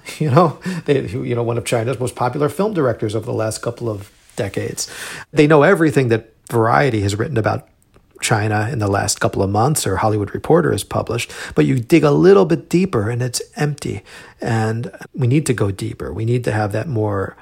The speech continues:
nuanced understanding of the culture, the language, if you really want to have a meaningful interaction and collaboration and potential for that. Otherwise, I, I fear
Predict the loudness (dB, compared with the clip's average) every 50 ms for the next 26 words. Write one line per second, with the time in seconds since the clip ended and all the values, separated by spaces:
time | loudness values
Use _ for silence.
0 | -16 _ -4 -2 0 0 0 0 -2 -2 -4 -4 -6 -6 -6 -6 -6 -6 -6 -6
1 | -4 -4 -4 -4 -6 -6 -8 -8 -8 -6 -4 -4 -4 -6 -8 -10 -10 -10 -6 -2
2 | -2 -2 -2 -2 -4 -6 -4 -4 -4 -4 -4 -4 -4 -4 -6 -4 -4 -4 -4 -4
3 | -6 -10 -14 -14 -18 -18 -18 -12 -6 -6 -6 -4 -4 -4 -2 0 2 2 2 2
4 | 0 0 -2 -2 -2 -4 -6 -8 _ _ _ _ _ _ -6 -6 -4 -4 -4 -4
5 | -4 -4 -6 -6 -6 -8 -12 -20 -10 -2 0 0 2 2 0 -2 -2 0 0 0
6 | 0 -2 -2 -4 -4 -4 -4 -4 -4 -6 -8 -10 -14 _ _ _ -6 -6 -4 -4
7 | -4 -2 -2 0 -2 -2 -2 -4 -6 -6 -6 -6 -8 -8 -6 -4 -2 -2 -2 -2
8 | -2 -2 -2 -2 -2 -2 -2 -2 -4 -4 -4 -6 -8 -10 -8 -10 -8 -6 -4 -4
9 | -4 -2 -4 -4 -6 -6 -6 -6 -6 -6 -8 -8 -12 -14 -16 -18 -18 -18 -18 -18
10 | -20 -18 -12 -8 -4 -2 0 0 0 0 -2 -2 -2 -2 -4 -4 -4 -4 -4 -6
11 | -8 -12 _ _ -14 -12 -10 -10 -8 -8 -8 -8 -8 -6 -6 -8 -8 -6 -4 -2
12 | 0 0 0 0 0 -2 -2 -2 -4 -6